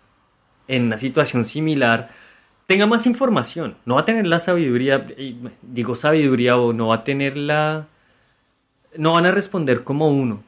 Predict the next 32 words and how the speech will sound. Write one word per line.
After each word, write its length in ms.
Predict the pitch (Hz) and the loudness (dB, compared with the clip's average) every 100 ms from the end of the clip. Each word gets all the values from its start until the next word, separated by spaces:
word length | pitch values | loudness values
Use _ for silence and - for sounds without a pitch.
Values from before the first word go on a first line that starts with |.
| _ _ _ | _ _ _
pero 160 | 147 135 | 0 2
entre 260 | 131 131 | 0 0
más 240 | 123 147 151 | 2 0 0
información 600 | 180 202 196 165 131 117 | -4 -4 -2 -4 -4 -4
tenga 340 | 131 127 143 | -2 0 2
uno, 280 | 156 143 131 | 2 2 0
yo 120 | 127 120 | -4 -4
creo 120 | 123 | -6
que 120 | 139 | -6
mejor 540 | 131 101 - 190 160 - | -6 -6 -4 0 0 0
puede 180 | 113 | -2
responder, 500 | 107 110 - 110 113 | -2 -6 -6 -2 -2
que 120 | 107 113 | -2 -4
fue 160 | 123 | -2
lo 140 | 113 107 | 0 0
primero 360 | 143 120 110 107 | 0 0 0 0
que 100 | 135 | -2
dije 180 | 107 | -2
desde 160 | 120 120 | -2 -4
un 60 | 101 | -6
principio. 520 | 107 98 117 - - _ _ _ - | -8 -8 -8 -10 -16 _ _ _ -6
Entre 300 | 107 104 104 | -4 -2 0
más 240 | 135 143 | 0 0
información 540 | 160 180 170 147 117 107 | -4 -4 -4 -4 -4 -6
tenga 300 | 117 117 127 | -4 0 0
uno 320 | 135 131 135 | 0 -2 -4
de, 180 | 139 139 | -2 -4
de, 300 | 131 123 113 | -2 -2 -2
de, 380 | 107 110 107 104 - _ _ _ | -6 -12 -12 -14 -20 _ _ _
como 280 | 131 123 120 | -6 0 0
de, 200 | 113 117 | 0 -6
de, 240 | 107 113 | -6 -10